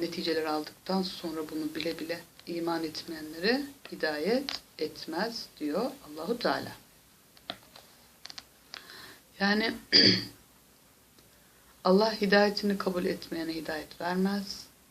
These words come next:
Aynen, "Ben hediyemi kabul etmeyene hediye vermem. Benim bağışımı kabul etmeyene bağış yapmam. Beni istemeyeni ben de istemem." deriz ya biz. İşte Allah da onu istemeyene,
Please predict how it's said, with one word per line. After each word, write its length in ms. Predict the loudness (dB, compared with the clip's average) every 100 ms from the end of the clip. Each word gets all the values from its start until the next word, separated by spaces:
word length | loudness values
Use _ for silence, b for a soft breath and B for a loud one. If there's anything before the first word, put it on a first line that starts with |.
| 2
Aynen, 400 | 4 4 4 -2 -4 0
"Ben 140 | 2
hediyemi 400 | 2 2 0 2
kabul 280 | 2 2 2
etmeyene 440 | 2 2 -2 0
hediye 300 | 0 4 6
vermem. 460 | 6 2 4 2 2 -4 -18 -20 -20 -20 -20 -10
Benim 240 | -6 -2 0
bağışımı 400 | 0 -2 -4 -4
kabul 260 | -4 -2
etmeyene 500 | -2 -2 -4 -4 -2
bağış 340 | -2 -2 -2 -6
yapmam. 480 | -10 -2 0 0 -4 -18 -20 B B B B B -8
Beni 160 | -4 -4
istemeyeni 680 | -6 -4 -2 2 2 2
ben 200 | 2 4
de 120 | 2
istemem." 540 | 0 -2 2 6 6 4 -6 -14 -12 -12 -18 -20 -14 -4
deriz 300 | 0 2 2
ya 120 | 0
biz. 180 | -2 -8 -16 -20 -10
İşte 240 | -4 -4 0
Allah 260 | 2 2 0 -2
da 120 | -4 -4 -10 -20 -20 -20 -6
onu 160 | -2 0
istemeyene, 580 | -2 -4 -8 -6 -6